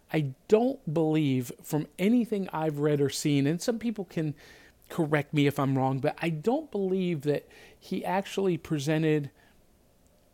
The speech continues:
um, circus perf-, circus arts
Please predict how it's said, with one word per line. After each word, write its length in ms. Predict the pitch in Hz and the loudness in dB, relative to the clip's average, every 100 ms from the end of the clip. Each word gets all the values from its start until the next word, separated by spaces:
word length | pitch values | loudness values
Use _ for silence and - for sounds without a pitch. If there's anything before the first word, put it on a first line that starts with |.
| _ _ _ | _ _ _
um, 360 | - 139 131 139 - | 0 2 2 -2 -6
circus 640 | - - 180 170 160 - | -2 2 2 2 0 -2
perf-, 260 | - 139 - - _ _ - | -6 -12 -12 -20 _ _ -8
circus 500 | - 208 196 147 - _ - | 0 2 2 -4 -6 _ 2
arts 640 | 165 117 110 - - | 2 2 -4 -12 -10